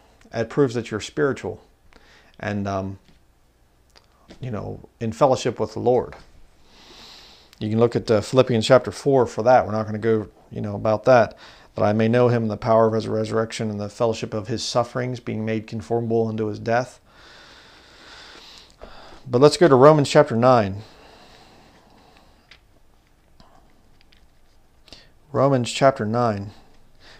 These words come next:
And, you know, I, I've said it in a lot of my studies, but I just always want to reinforce it, and that is you need to be turning to these places in a paper King James Bible, if you have one.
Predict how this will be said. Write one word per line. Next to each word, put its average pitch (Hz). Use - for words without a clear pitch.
And, 127
you 170
know, 151
I, 127
I've 123
said 165
it 120
in 120
a 127
lot 139
of 127
my 123
studies, 117
but 110
I 113
just 120
always 131
want 127
to 117
reinforce 123
it, 110
and 107
that 123
is 113
you 120
need 147
to 127
be 113
turning 139
to 113
these 113
places 120
in 135
a 110
paper 147
King 127
James 113
Bible, 113
if 101
you 107
have 120
one. 85